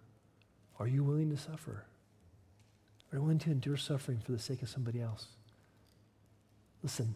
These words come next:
I am absolutely convinced that when we see Jesus face to face,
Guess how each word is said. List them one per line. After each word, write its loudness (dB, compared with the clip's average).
I 2
am 0
absolutely -2
convinced -4
that -2
when 2
we 6
see 0
Jesus 0
face -4
to -10
face, -6